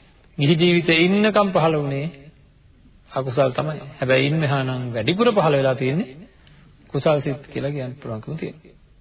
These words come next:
හරිද? ඉතින් ඒකෙන්ද අන්න අපි මොකක්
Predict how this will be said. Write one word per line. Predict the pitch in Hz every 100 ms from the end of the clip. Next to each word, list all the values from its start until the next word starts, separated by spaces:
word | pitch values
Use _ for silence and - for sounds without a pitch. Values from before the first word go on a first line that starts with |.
| - - - - -
හරිද? | 135 175 135 156 - _ _ _ _ _
ඉතින් | - 165 175 170 -
ඒකෙන්ද | - 131 139 190
අන්න | 160 160
අපි | 175 190
මොකක් | 151